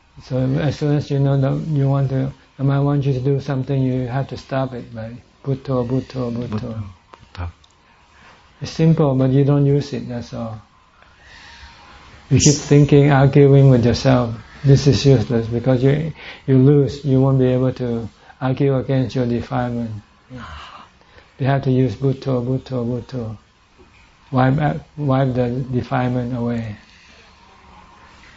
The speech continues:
Speaker 2: Thank you, Ajahn. Sadhu, sadhu. Uh,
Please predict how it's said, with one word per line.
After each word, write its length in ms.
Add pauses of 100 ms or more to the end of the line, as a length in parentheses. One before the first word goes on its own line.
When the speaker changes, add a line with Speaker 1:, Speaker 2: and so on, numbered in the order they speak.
(220)
Speaker 2:
Thank 220
you, 100
Ajahn. 460 (220)
Sadhu, 560
sadhu. 560 (3250)
Uh, 360